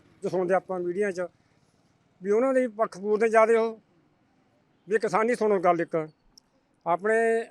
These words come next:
ਹਜ਼ਾਰਾਂ ਪਿੰਡ ਆ ਪੰਜਾਬ 'ਚ, ਚਲੋ ਇੰਡੀਆ ਦਾ ਲੱਖਾਂ 'ਚ ਸਮਝ ਲਓ ਤੁਸੀਂ। ਸਾਡੇ ਪਿੰਡ 'ਚ ਵੀ ਇਹਦੇ ਪੰਦਰਾਂ ਬੰਦੀ ਵੀ ਜੇ ਜਿਹੜੇ ਨੌਕਰ, ਨੌਕਰੀਆਂ ਦਾ ਸਾਂਝੀ ਸਾਂਝ ਕਰਦੇ, ਜਿਹੜੇ ਸੀਰ ਕਰਦੇ ਨੇ,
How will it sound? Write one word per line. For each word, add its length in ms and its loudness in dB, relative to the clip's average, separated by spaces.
ਹਜ਼ਾਰਾਂ 320 4
ਪਿੰਡ 200 2
ਆ 60 2
ਪੰਜਾਬ 360 -2
'ਚ, 80 -12
ਚਲੋ 220 0
ਇੰਡੀਆ 220 4
ਦਾ 160 2
ਲੱਖਾਂ 280 -2
'ਚ 80 -2
ਸਮਝ 260 -2
ਲਓ 120 -4
ਤੁਸੀਂ। 220 -6
ਸਾਡੇ 260 2
ਪਿੰਡ 200 2
'ਚ 80 -2
ਵੀ 80 -2
ਇਹਦੇ 300 2
ਪੰਦਰਾਂ 360 4
ਬੰਦੀ 300 -2
ਵੀ 100 -4
ਜੇ 180 4
ਜਿਹੜੇ 240 4
ਨੌਕਰ, 500 0
ਨੌਕਰੀਆਂ 380 -2
ਦਾ 120 0
ਸਾਂਝੀ 560 -4
ਸਾਂਝ 300 -4
ਕਰਦੇ, 220 0
ਜਿਹੜੇ 140 -2
ਸੀਰ 280 -4
ਕਰਦੇ 260 0
ਨੇ, 200 -4